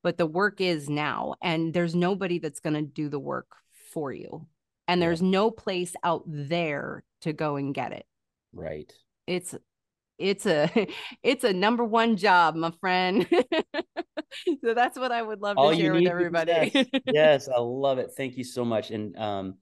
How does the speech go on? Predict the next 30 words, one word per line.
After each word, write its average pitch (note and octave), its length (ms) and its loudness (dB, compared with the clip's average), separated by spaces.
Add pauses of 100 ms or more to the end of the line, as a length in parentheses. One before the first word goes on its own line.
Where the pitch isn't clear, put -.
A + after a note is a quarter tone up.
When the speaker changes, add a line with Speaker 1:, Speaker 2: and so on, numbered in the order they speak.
(340)
Speaker 2:
it's G#2+ 160 -10
no A#2 140 0
coincidence, G2+ 500 -8
but - 100 -18
that's, - 280 -6
that's - 240 -8
a F2+ 40 -16
huge F#2 220 -14
message F2+ 360 -12
that E2+ 120 -6
I F2 60 -2
always F2 180 -6
share F2 180 -12
with E2+ 160 -12
my E2+ 80 -14
clients E2 480 -14
is F2 200 -16 (380)
no G2+ 80 -12
matter A2 200 -4
what G#2 320 -4
goal G2 240 -2
we're F#2+ 100 -6
getting F#2 320 -8
to, E2+ 160 -14
just F2 180 -14
realize F#2+ 300 -6
by F2+ 120 -10
the F2 60 -10
time F#2 260 -10
we F2 180 -10